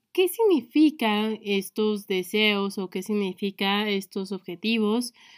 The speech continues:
Pues tiene algo que conlleva que se llama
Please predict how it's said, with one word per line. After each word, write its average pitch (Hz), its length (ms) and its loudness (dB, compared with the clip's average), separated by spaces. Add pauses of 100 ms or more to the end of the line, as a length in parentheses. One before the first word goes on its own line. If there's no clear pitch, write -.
(260)
Pues 247 240 2
tiene 349 420 6
algo 240 480 2
que - 160 -16
conlleva 208 560 2
que 214 140 -6
se 196 180 -4
llama 202 420 0